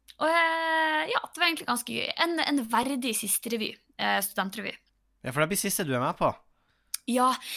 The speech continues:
Speaker 1: men jeg har snakket en del med noen av de andre som på en måte er med og har vært med i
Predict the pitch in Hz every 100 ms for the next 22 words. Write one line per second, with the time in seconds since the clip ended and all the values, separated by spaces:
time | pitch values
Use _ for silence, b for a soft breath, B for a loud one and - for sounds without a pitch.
0 | B 240 294 330 226 254 277 269 - 285
1 | 208 220 233 196 190 190 190 _ _ 226
2 | 240 226 220 208 220 240 208 196 208 202
3 | 196 202 202 202 202 202 196 B B B
4 | - 233 220 202 202 220 208 - 202 196
5 | 202 208 196 - - 214 196 190